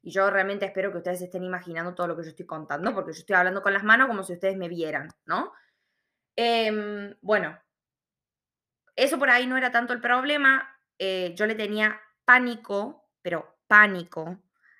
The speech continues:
a ¿qué era? En el bar a mí me ponían la bandeja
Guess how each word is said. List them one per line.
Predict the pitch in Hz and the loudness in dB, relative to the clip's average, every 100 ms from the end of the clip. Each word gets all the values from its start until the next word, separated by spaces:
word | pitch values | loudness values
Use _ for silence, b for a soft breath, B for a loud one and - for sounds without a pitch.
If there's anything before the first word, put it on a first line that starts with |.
| _ - | _ 6
a | 202 202 233 - _ _ _ _ _ _ _ | 8 8 6 -4 _ _ _ _ _ _ _
¿qué | - 190 180 | -10 -6 -6
era? | 139 - _ _ _ _ _ _ _ | -8 -14 _ _ _ _ _ _ _
En | 220 | -6
el | 254 269 | -6 0
bar | 269 294 294 | 2 2 -2
a | 190 | -8
mí | 190 | -8
me | 214 220 | -8 -8
ponían | 196 185 160 | -8 -8 -8
la | 170 | -4
bandeja | 196 233 285 302 302 277 277 - | -2 -2 -2 -6 -4 -6 -6 -10